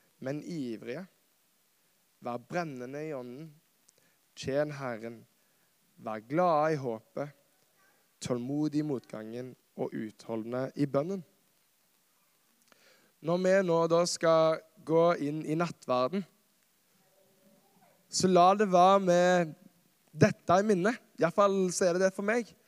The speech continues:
Vi skal minne det Kristus gjorde for oss. Det at Jesus Kristus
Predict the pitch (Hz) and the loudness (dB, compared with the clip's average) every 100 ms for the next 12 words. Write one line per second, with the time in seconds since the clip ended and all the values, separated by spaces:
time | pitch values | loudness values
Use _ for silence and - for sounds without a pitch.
0 | _ - - 170 208 208 226 202 160 175 | _ -8 -4 2 2 4 2 2 4 4
1 | 180 196 185 - - - - _ _ _ | 8 8 8 2 -18 -20 -20 _ _ _
2 | - - - 208 - 240 240 - 226 170 | -4 8 8 8 2 0 2 4 6 6
3 | 190 226 262 - - - - _ _ _ | 4 4 4 4 0 -2 -6 _ _ _
4 | _ _ _ _ _ _ _ _ _ _ | _ _ _ _ _ _ _ _ _ _
5 | _ _ _ _ _ _ _ _ 175 202 | _ _ _ _ _ _ _ _ 4 6
6 | 214 - - 165 190 233 220 - 247 - | 2 -6 -10 2 4 6 4 2 2 2
7 | - 214 170 - 233 | 2 0 0 0 -2